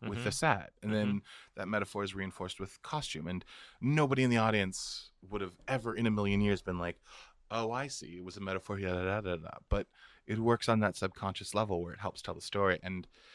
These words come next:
Speaker 1: I think that's the thing I love about writing and directing and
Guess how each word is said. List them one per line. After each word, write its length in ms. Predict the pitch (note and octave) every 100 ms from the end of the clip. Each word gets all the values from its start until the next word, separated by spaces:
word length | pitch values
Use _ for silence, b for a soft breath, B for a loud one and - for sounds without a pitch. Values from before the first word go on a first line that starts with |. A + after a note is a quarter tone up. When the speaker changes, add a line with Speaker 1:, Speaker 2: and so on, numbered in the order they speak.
| B B
Speaker 1:
I 40 | A2+
think 140 | B2
that's 140 | C3 -
the 80 |
thing 120 | A#2 A2+
I 60 |
love 160 | G#2 G2+
about 220 | G2 F#2
writing 360 | F2 F2+ F#2 F#2+
and 120 | F2
directing 480 | E2+ E2 D#2+ F2 F2
and 220 | E2 D#2+